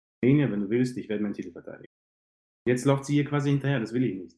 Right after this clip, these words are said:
Also sie muss bei N X T bleiben und sagen, „Du, Charlotte, was ist jetzt? Machen wir das jetzt oder nicht?“ Und wenn sie mal zu Raw kommt, äh,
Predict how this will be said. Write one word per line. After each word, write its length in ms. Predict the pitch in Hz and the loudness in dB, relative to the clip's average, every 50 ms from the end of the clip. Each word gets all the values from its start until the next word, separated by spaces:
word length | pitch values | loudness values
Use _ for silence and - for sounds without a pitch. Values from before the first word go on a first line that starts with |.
| - - 104 | -14 -10 -10
Also 180 | 101 101 107 104 | -6 -4 -4 -4
sie 120 | 104 120 | 0 0
muss 240 | 135 135 131 131 - | 2 2 2 0 0
bei 140 | 127 127 131 | 0 0 2
N 80 | 135 | 2
X 160 | 135 131 - | 2 0 0
T 120 | - 135 139 | 0 0 0
bleiben 220 | 135 135 127 131 | 2 2 0 2
und 80 | 131 127 | 2 2
sagen, 220 | 131 131 127 123 | 2 2 0 0
„Du, 100 | 131 143 | 0 0
Charlotte, 320 | 131 135 120 127 139 123 117 | 0 0 0 0 0 0 0
was 120 | 117 113 | -2 -4
ist 120 | 117 117 | -4 -4
jetzt? 300 | 104 87 80 - - - | -6 -8 -8 -12 -14 -12
Machen 180 | 101 98 107 120 | -10 -6 -6 -4
wir 60 | 101 | -2
das 140 | 117 123 123 | -2 -2 -2
jetzt 160 | 127 123 127 127 | -2 -2 0 0
oder 100 | 120 117 | 0 0
nicht?“ 260 | 113 101 - - - | 0 -2 -2 -6 -14
Und 680 | - - - _ _ _ _ _ _ _ _ _ - 104 | -20 -20 -20 _ _ _ _ _ _ _ _ _ 0 4
wenn 120 | 120 127 131 | 4 6 6
sie 80 | 147 | 6
mal 180 | 147 139 139 131 | 4 4 2 2
zu 120 | - 123 | 0 0
Raw 220 | 120 123 127 139 131 | 2 2 2 2 2
kommt, 320 | 143 135 127 127 - - | 2 2 0 0 -2 -2
äh, 380 | 131 127 123 127 123 123 - | -2 0 2 2 0 -2 -4